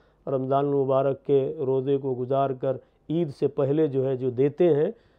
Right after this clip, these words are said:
वो हर जान की तरफ से सदक़े वाजिबा एक मुकम्मल मिक़दार है और उसकी मिक़दार भी वहाँ पर जो है ज़िक्र की गई। लेकिन इसके अलावा जो भी है वो सदक़े नाफिला है। तो अक़ीक़ा भी जो है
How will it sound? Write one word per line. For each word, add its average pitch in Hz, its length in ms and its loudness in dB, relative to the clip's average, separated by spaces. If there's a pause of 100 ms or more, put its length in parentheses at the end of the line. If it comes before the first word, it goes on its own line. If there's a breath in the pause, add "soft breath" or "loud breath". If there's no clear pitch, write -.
(140 soft breath)
वो 143 200 2
हर 180 240 0
जान 151 320 -4
की 143 140 -8
तरफ 139 260 -4
से - 160 -6
सदक़े 139 420 -4
वाजिबा 139 480 -2 (100)
एक 196 260 8 (380 soft breath)
मुकम्मल 180 560 4
मिक़दार 180 500 2
है 131 220 -4 (460 soft breath)
और 147 240 4
उसकी 147 280 -6
मिक़दार 139 400 -2
भी 151 140 -2
वहाँ 147 220 -2
पर 143 160 -4
जो 143 140 -2
है 147 60 2
ज़िक्र 135 280 -4
की 131 180 -8
गई। 127 160 -2
लेकिन 151 340 -4
इसके 151 260 -4
अलावा 143 340 0
जो 135 180 -4
भी 147 160 -4
है 147 160 2
वो 147 160 -4
सदक़े 135 420 -8
नाफिला 123 400 -10
है। 120 140 -14 (380 soft breath)
तो 156 80 -4
अक़ीक़ा 165 540 0
भी 190 180 -2
जो 175 140 2
है 196 240 0